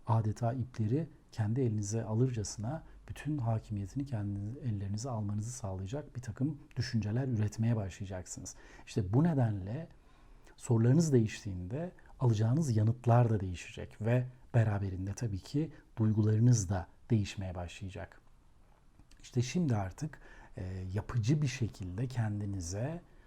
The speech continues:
pozitif ve amaca dönük ve tabii ki gerçekçi iyimserlik içeren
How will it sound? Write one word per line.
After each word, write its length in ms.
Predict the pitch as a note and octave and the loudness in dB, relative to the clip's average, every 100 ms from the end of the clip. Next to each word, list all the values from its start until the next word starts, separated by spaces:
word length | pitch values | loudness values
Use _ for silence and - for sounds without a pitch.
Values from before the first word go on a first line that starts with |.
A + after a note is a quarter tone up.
| - - | -20 -2
pozitif 540 | A#2+ B2+ - C#3 D3 - - - - | 2 2 2 0 0 -4 -20 -10 -2
ve 240 | A2 A#2 - - - | 0 0 -4 -18 -8
amaca 440 | G2 F#2 G2 C3 D3 | -6 -4 0 2 4
dönük 500 | C#3+ B2+ B2+ - G#2 | 6 6 4 -2 -6
ve 140 | F#2+ - - | -6 -8 -4
tabii 340 | C3+ C#3 C3+ | 0 0 0
ki 280 | - A#2+ F#2+ | -2 -4 0
gerçekçi 920 | G#2 G2+ - - A#2+ - D3 C#3+ B2+ - - - - B2+ | 2 2 0 2 2 2 2 2 2 -6 -20 -20 -4 0
iyimserlik 760 | A2 A2 - A#2 A2+ B2+ B2+ | 2 2 2 2 2 2 0
içeren 560 | A#2+ G2+ G2+ C#3 E3 | -6 -4 -2 0 -2